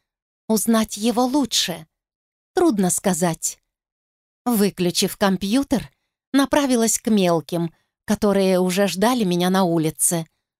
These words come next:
У нас по плану были масштабные водные процедуры и солнечные ванны. Вернувшись с пляжа ближе к ужину, мы увидели стража, который преспокойно сидел за столом и пил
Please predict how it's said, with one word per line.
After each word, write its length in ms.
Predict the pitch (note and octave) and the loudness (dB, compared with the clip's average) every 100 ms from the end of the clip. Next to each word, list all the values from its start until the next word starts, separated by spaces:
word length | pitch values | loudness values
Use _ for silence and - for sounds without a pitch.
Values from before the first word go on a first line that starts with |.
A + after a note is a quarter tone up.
| _ _ | _ _
У 100 | G3+ | 0
нас 240 | F#3+ F#3+ | 0 0
по 140 | - F#3+ | -2 0
плану 440 | G#3+ B3 C#4 G3+ | 2 2 2 0
были 240 | E3 F#3+ F#3 | 2 2 2
масштабные 760 | F3 - - B3+ A3 A3+ A3 | 0 -2 -4 -2 0 2 2
водные 420 | G3 A3+ F#3+ G#3+ | 2 2 2 -2
процедуры 760 | - A3 G#3+ A#3+ F#3 E3+ D#3+ C#3+ _ _ _ | 0 -2 0 0 2 0 0 -4 _ _ _
и 80 | A3+ | 0
солнечные 760 | - G#3+ G3 G3 - F#3+ F#3 | 2 2 0 -2 -2 0 0
ванны. 580 | E3 D#3+ D3 D#3 D#3+ D#3 _ _ _ _ _ _ - | 0 0 0 0 -2 -6 _ _ _ _ _ _ -4
Вернувшись 720 | F#3 G3 G3 F#3+ - F#3+ F3 | -2 0 0 -2 -2 -4 -2
с 200 | - - | -2 -2
пляжа 480 | - G3+ F3+ D3+ E3+ | 0 0 0 -2 -4
ближе 380 | E3+ F3 D#3+ E3 | -2 0 0 -2
к 120 | A#3+ | -2
ужину, 460 | B3+ G3 E3+ D#3+ - _ _ _ _ - | 0 0 0 -2 -8 _ _ _ _ 0
мы 200 | C4+ C#4 | 2 2
увидели 440 | C4 C4 G#3+ G#3 | 2 0 0 0
стража, 580 | G3+ - A#3+ A#3+ A3 F#3 | -2 0 2 2 0 -2
который 360 | F#3+ F3+ F#3 F3 | -2 -2 -2 -2
преспокойно 760 | F#3+ - F#3 E3+ A3 B3+ A#3 | -2 -2 -4 0 0 2 0
сидел 360 | - F3 F3 E3+ | -2 0 0 0
за 140 | E3 | -2
столом 600 | - - F3 G3+ B3 B3 - _ _ _ | -2 0 2 2 2 -2 -10 _ _ _
и 100 | D#4 | -2
пил 320 | C#4+ D4+ C#4+ | 2 2 2